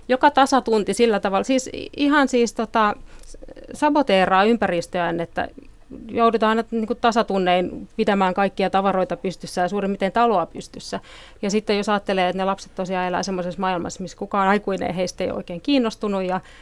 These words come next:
ja sitten he jotenkin, isä on vaan niinku koko ajan, että "menkääs nyt pois tieltä" ja näin, niin tota, ei se nyt ihan sillä lailla hirveän idyllistä ole. Ja tota, jos miettii vaikka sitä Pertun hahmoa, niin hänellähän on siis joka kohtauksessa suurin piirtein uusi ammatti.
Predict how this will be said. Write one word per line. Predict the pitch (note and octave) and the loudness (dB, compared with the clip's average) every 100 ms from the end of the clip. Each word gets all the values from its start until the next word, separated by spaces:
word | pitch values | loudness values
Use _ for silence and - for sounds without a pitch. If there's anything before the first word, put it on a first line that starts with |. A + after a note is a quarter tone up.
| - | -12
ja | - | -8
sitten | G3+ G#3+ - G3 | -4 -4 -4 -2
he | G3 | 0
jotenkin, | F#3 F3+ F#3 F#3+ - | 0 -2 -4 -4 -6
isä | - A3 A#3 | -2 4 6
on | F3+ | 6
vaan | F3 F3+ | 4 2
niinku | F3 F3 | 0 -4
koko | - E3+ | -6 -4
ajan, | F3+ F#3 | -4 -6
että | - | -4
"menkääs | G#3 G#3+ E3+ | -2 0 -2
nyt | F3 - | -6 -8
pois | F#3 | -10
tieltä" | - - - | -8 -10 -6
ja | - | -6
näin, | G3+ G3+ G3 - - - | -4 -4 -8 -16 -18 -8
niin | F#3+ F3+ | -6 -6
tota, | F#3 G3 F#3+ - - - | -4 0 0 0 -6 -4
ei | C4+ | 0
se | F#4 | 0
nyt | F4+ D#4+ | 0 2
ihan | D4+ C#4+ | 2 2
sillä | D4 | 2
lailla | C4+ B3+ | 2 2
hirveän | D#4+ A#3 F#3 | 0 0 0
idyllistä | F#3 F#3+ - - - | 0 -4 -6 -8 -6
ole. | - G#3 - - - - - - | -4 -6 -10 -20 -20 -20 -20 -8
Ja | A3 | -4
tota, | G#3 G#3+ A3+ G#3+ - | -2 0 4 6 6
jos | A#3+ A#3+ | 2 4
miettii | C#4+ C#4+ B3+ | 4 4 4
vaikka | A#3+ | 2
sitä | - | -2
Pertun | C4 D4+ D#4+ G#3 F3 | -2 0 0 -2 -2
hahmoa, | F3 - F3 - - - - - - - - - - - | -2 -4 -4 -6 -8 -16 -20 -20 -20 -20 -20 -20 -12 -2
niin | G#3+ A3 | 2 6
hänellähän | C#4 D4+ B3+ A3+ G#3 | 6 8 6 4 0
on | G3 | 0
siis | F#3+ G#3 - - - - - - | -2 -4 -4 -14 -18 -20 -16 -2
joka | A#3+ B3 | 0 2
kohtauksessa | C4+ F#3 F#3 F#3+ F#3 F3+ - | 2 0 0 0 0 -6 -10
suurin | F#3 G3 F#3 | -10 -8 -8
piirtein | F3+ F3+ - F#3 | -8 -10 -8 -8
uusi | F#3+ F#3+ | -6 -6
ammatti. | F#3 A3+ - D#4+ | -6 -6 -4 -6